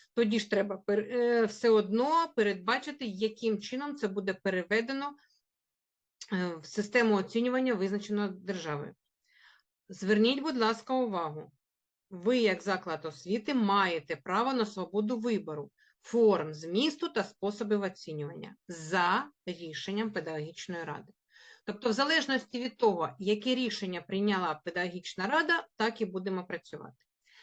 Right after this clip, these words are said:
Тематичне ж оцінювання пропонується здійснювати на основі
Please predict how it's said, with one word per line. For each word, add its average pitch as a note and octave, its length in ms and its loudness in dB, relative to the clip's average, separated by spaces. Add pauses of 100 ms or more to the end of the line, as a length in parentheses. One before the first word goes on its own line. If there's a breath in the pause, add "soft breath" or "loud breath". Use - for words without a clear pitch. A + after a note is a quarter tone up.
(220 soft breath)
Тематичне C4 800 2
ж G#3 80 0
оцінювання F3+ 720 -4
пропонується A#3 840 2
здійснювати F3+ 920 -6
на B3 540 2
основі F3 920 -6